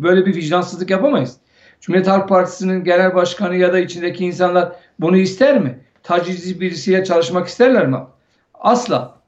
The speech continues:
Ama ne var? Adaletli olacaksınız, hakkaniyetli olacaksınız. İnsanları eleştirirken hani bizim büyük bir atasözümüz var. Yani, e, çuvaldızı batırınca iğneyi de kendine batır.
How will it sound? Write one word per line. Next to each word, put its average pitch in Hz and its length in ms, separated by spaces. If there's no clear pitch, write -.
Ama 208 180
ne 262 160
var? 233 260
Adaletli 185 460
olacaksınız, 147 540
hakkaniyetli 185 540
olacaksınız. 165 600
İnsanları 190 480
eleştirirken 208 960
hani 190 240
bizim 190 220
büyük 170 500
bir 220 60
atasözümüz 233 600
var. 139 180
Yani, 208 360
e, 165 540
çuvaldızı 190 600
batırınca 208 460
iğneyi 196 360
de 254 100
kendine 165 400
batır. 131 360